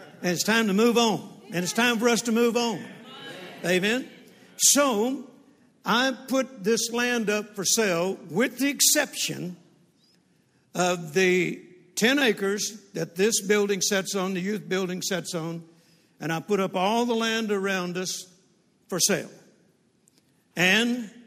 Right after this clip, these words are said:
the same person that bought the land, uh, across on the west side of Hulen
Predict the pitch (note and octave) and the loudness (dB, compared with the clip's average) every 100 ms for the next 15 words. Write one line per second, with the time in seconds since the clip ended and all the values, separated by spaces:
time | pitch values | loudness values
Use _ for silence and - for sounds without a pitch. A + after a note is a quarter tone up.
0 | - F#3 - F#3+ B3+ A3 A#3 A3+ - A3 | -12 -6 0 0 0 -2 -2 0 -2 -4
1 | F3 C#3 F#3 A3 - F#3+ E3+ F#3+ G#3 G#3+ | -6 -4 -4 -4 -10 -8 -4 -2 -2 -2
2 | G3+ - _ _ _ _ _ _ _ _ | -6 -12 _ _ _ _ _ _ _ _
3 | _ _ _ _ _ - D3 D3 C3 - | _ _ _ _ _ -6 -4 -4 -6 -12
4 | - _ _ _ _ _ _ _ D#3 - | -20 _ _ _ _ _ _ _ -14 -4
5 | F3+ G3+ - - - _ - E3+ D#3 F#3 | -2 0 0 -2 -8 _ -8 -4 0 2
6 | G3+ - G#3 G#3 F#3+ - - B3+ F#3 D3 | 2 2 2 0 -6 -10 -2 2 2 -2
7 | F3 | -8